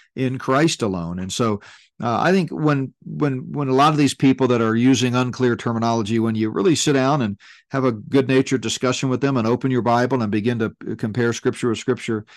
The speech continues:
a lot of times they'll go, "Oh, yeah, you know what? That's true." And, and by God's grace, over the thirty-five years of ministry,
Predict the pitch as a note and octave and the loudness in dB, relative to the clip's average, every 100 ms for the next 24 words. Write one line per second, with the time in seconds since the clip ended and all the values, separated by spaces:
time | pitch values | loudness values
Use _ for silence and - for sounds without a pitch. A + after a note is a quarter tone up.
0 | - _ - F#3 F#3+ D3+ C3 A2 C3 B2 | -20 _ -2 0 2 2 0 2 2 4
1 | B2 - G3 G3 G3+ C#3+ B2 C#3+ C#3 D3 | 2 2 4 4 2 0 -2 -2 -2 -2
2 | E3 _ _ - - C#3+ - - - A2 | -4 _ _ -20 -6 -6 -4 -6 -2 0
3 | G#2 G2+ - - - A#2+ C3+ D3 D3 - | -2 -4 -16 -12 -4 0 2 4 2 2
4 | C#3 D3 C#3+ B2+ A#2+ A2+ C3 B2+ C3 B2+ | 2 4 4 2 2 2 2 2 2 0
5 | A#2+ B2 A2+ G2 A#2 A#2+ - A#2 | 2 0 0 -4 -4 -6 -2 -2